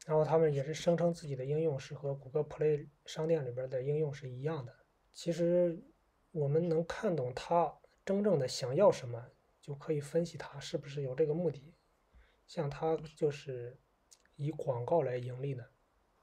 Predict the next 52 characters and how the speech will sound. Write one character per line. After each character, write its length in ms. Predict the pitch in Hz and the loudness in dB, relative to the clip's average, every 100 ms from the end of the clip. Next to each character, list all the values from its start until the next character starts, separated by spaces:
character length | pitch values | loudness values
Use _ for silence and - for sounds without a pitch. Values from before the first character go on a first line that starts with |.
| - | -14
它 140 | - 151 | -6 0
这 140 | 143 | 0
是 100 | 147 | 0
个 100 | 139 | -6
广 220 | 139 - | -8 -10
告。 180 | 139 127 _ _ _ _ _ _ _ _ _ | -10 -10 _ _ _ _ _ _ _ _ _
我 100 | 143 | -6
们 160 | 143 165 | -4 -4
分 240 | - 190 | 0 -2
析 140 | 175 151 | -2 -6
它 180 | - 190 | 2 6
要 160 | 185 | 6
干 260 | - 226 143 | 8 4 4
嘛， 240 | 113 113 _ _ _ _ _ - | -4 -10 _ _ _ _ _ -6
我 100 | 139 | -2
们 180 | 151 160 | 0 0
知 120 | 190 | 4
道 160 | 180 147 | 4 4
它 340 | - 175 175 | 2 2 2
以 240 | 180 156 | -2 -6
什 260 | 131 - 147 | -6 -6 -2
么 100 | 165 | -2
方 220 | - 185 | 2 0
式 120 | 175 | 2
来 120 | 143 160 | 2 2
盈 300 | 147 131 180 | 2 0 -2
利， 180 | 147 | -4
我 140 | 120 139 | -6 -4
们 180 | 143 - _ - | -4 -6 _ -10
就 160 | 156 | -8
知 160 | 139 170 | -4 -2
道 280 | 165 127 127 | -2 -2 -6
它 140 | - 160 | -8 -2
的 100 | 170 | 0
目 180 | 220 196 | 2 0
的 140 | 120 | -4
是 160 | - 123 | -8 -10
什 160 | 117 | -8
么 100 | 120 | -10
啊。 200 | 117 117 _ _ _ _ _ _ _ | -10 -14 _ _ _ _ _ _ _
像 180 | - 170 | 0 4
这 160 | 196 156 | 6 4
个， 100 | 135 | 4
它 140 | 151 | 2
的 80 | 156 | 2
目 180 | 165 156 | 2 0
的 120 | 139 | -2
呢， 160 | 127 123 | -8 -12
就 120 | 139 | -14
是 320 | - 127 127 _ _ _ _ _ _ - | -16 -18 -20 _ _ _ _ _ _ -8
广 180 | 120 135 | -4 2
告， 260 | 156 - | 0 0